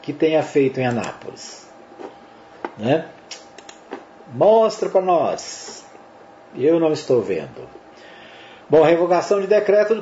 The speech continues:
põe fim à pandemia no D F, dizem especialistas, né? O, o,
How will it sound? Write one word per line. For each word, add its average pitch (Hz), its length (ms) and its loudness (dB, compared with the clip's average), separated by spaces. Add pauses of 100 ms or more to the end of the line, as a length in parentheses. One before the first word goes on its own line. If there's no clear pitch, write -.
(100)
põe 220 320 2
fim 208 320 0
à 190 100 4
pandemia 190 480 4
no 196 80 2
D 196 80 2
F, 156 360 2
dizem 139 400 0
especialistas, 143 1040 0
né? 139 240 -2 (320)
O, 104 40 -6
o, 104 580 -6